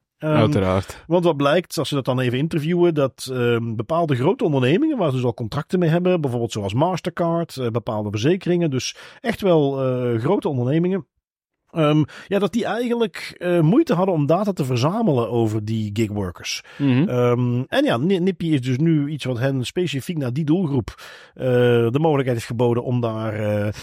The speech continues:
Speaker 1: ja, data te verzamelen. Eh, Movistar, ook geen kleine, die heeft speciale, eh, discountplannen, eh, voor, eh,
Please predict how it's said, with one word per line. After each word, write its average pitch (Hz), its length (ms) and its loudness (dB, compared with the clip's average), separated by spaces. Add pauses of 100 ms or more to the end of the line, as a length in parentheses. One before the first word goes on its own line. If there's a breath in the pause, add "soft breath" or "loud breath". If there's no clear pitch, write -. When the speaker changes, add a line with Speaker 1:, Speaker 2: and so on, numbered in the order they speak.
(140 loud breath)
Speaker 1:
ja, 135 160 -6
data 113 280 -2
te 107 120 -10
verzamelen. 131 720 -2
Eh, 120 60 -2
Movistar, 139 760 0
ook 139 160 -4
geen 139 140 -2
kleine, 139 340 0
die 127 160 2
heeft 120 140 0
speciale, 104 680 -4
eh, 98 200 -2
discountplannen, 123 1040 0
eh, 107 60 -2
voor, 104 300 -2
eh, 107 80 0